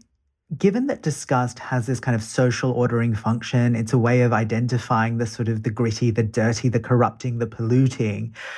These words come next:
The question for law is then, how do you manage that, right? How do you get into these spaces to either expel that which is disgusting, or at the very least find ways of containing or managing it?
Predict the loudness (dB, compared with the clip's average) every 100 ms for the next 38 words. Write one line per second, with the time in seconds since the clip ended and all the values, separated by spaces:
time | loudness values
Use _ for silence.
0 | -16 -20 _ _ _ -2 0 0 -2 -2
1 | -2 -2 0 2 4 2 0 -2 -2 -2
2 | -2 0 2 2 2 2 4 2 0 0
3 | 0 -2 -6 -16 -18 -12 -2 0 0 -4
4 | 0 0 2 2 2 2 2 0 0 0
5 | -2 -2 0 0 0 -4 -2 0 0 0
6 | -4 -6 -2 0 0 -2 -4 -8 _ 0
7 | 0 -2 -6 -4 -6 -6 -4 -4 -2 -2
8 | 0 0 0 0 -2 2 2 2 4 2
9 | 0 -2 0 2 2 2 0 0 0 0
10 | 0 2 4 2 2 2 4 2 2 2
11 | 2 0